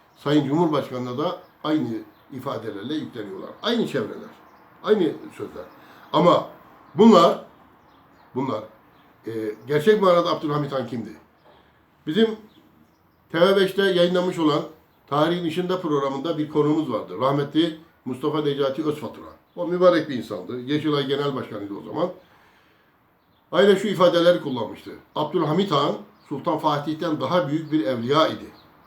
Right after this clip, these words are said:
Böyle olunca ne oluyor sevgili dostlar? Demek ki onların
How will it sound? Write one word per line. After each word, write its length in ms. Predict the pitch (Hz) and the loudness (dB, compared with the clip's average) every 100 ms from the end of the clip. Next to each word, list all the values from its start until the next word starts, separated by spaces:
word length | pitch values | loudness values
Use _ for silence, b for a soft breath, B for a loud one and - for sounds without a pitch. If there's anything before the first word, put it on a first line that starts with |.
| _ _ _ - _ _ _ _ _ - 104 | _ _ _ -20 _ _ _ _ _ -14 -6
Böyle 160 | 113 | 0
olunca 260 | 131 131 135 | 0 0 4
ne 60 | |
oluyor 300 | 147 120 117 123 - - | 4 4 0 -6 -12 -14
sevgili 240 | 104 104 | -10 -10
dostlar? 300 | 98 - 151 - - _ _ _ _ _ _ _ | -12 -10 -10 -12 -18 _ _ _ _ _ _ _
Demek 260 | 107 120 120 | -10 -10 -4
ki 280 | 135 180 - - _ - | -2 -2 -6 -20 _ -10
onların 520 | 113 117 110 165 190 | -4 -2 0 -2 -2